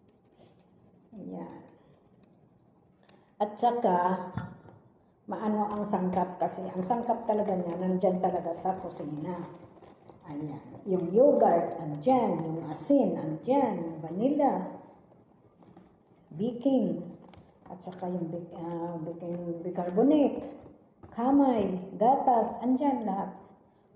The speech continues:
Oil. Yun lang. Madali lang to guys. Pag may saging kayo, ito ang gawin niyo. Sobrang sarap. Fluffy.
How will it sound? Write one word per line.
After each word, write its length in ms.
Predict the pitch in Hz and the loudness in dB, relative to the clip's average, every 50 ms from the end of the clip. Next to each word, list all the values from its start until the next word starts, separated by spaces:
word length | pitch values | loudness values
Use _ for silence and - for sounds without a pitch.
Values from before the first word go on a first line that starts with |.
| _ 226 | _ 4
Oil. 480 | 254 277 269 247 233 220 208 196 196 208 | 4 6 8 8 8 6 6 4 2 2
Yun 240 | 254 320 392 415 | 2 2 2 2
lang. 560 | 415 403 370 294 233 208 - - - - - - - - - _ _ _ _ - - _ _ _ | 2 2 4 4 4 2 0 -4 -6 -10 -16 -20 -20 -20 -20 _ _ _ _ -20 -20 _ _ _
Madali 320 | 247 254 269 277 285 285 277 | 0 2 4 4 4 4 4
lang 240 | 277 277 277 269 262 | 4 2 2 4 2
to 80 | 262 | 4
guys. 320 | 226 208 190 190 185 185 - | 4 4 4 4 2 0 -2
Pag 160 | 208 202 208 | -4 -2 0
may 160 | 214 220 226 | 2 2 2
saging 560 | 214 - 220 202 196 196 196 202 190 190 180 | 4 2 2 2 2 0 -2 -4 -4 -2 0
kayo, 560 | 185 170 175 180 185 214 254 294 285 - - - - - - - - - - _ _ _ _ - - - | 0 2 4 4 6 6 6 4 2 -2 -6 -12 -14 -16 -20 -20 -20 -20 -20 _ _ _ _ -20 -10 -10
ito 160 | 208 208 - 262 269 | -10 2 4 4 6
ang 160 | 262 262 254 | 6 6 6
gawin 320 | 262 254 254 254 240 240 | 6 8 8 6 6 6
niyo. 320 | 233 226 208 196 180 - - - | 4 2 2 0 0 -4 -6 -2
Sobrang 560 | - 247 277 320 330 277 285 277 269 262 254 | 2 4 6 6 6 6 4 4 4 4 4
sarap. 560 | - 254 226 226 214 220 226 - - - - - - - - - | 4 4 4 4 4 2 2 -2 -8 -12 -14 -16 -20 -20 -4 2
Fluffy. 560 | 220 247 262 277 269 269 - 226 190 185 185 | 4 6 6 6 4 2 -2 -2 -2 -2 -4